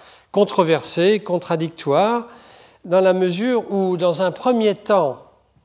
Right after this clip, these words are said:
le taux d'apéline plasmatique, euh, s'élève au cours des cardiopathies, au cours de l'insuffisance cardiaque, et dans un deuxième temps, lorsque l'insuffisance cardiaque devient ce qu'on appelle décompensée,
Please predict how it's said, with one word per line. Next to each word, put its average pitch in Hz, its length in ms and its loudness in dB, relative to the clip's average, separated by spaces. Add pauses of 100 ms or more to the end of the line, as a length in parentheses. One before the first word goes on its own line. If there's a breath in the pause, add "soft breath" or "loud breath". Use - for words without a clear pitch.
(100)
le 147 300 -2
taux 226 240 -2
d'apéline 185 640 0
plasmatique, 151 880 -10 (500 soft breath)
euh, 113 640 -6
s'élève 185 580 -2
au 147 80 -12
cours 170 220 -8
des 143 140 -6
cardiopathies, 143 760 -8
au 165 100 -8
cours 151 180 -10
de 127 80 -10
l'insuffisance 127 420 -12
cardiaque, 143 480 -10 (480 soft breath)
et 156 80 -8
dans 190 240 0
un 196 80 4
deuxième 196 540 -2
temps, 214 240 -2
lorsque 180 260 -8
l'insuffisance 165 440 -6
cardiaque 156 420 -8
devient 139 260 -6
ce 127 100 -12
qu'on 156 60 -10
appelle 127 300 -10
décompensée, 185 760 -6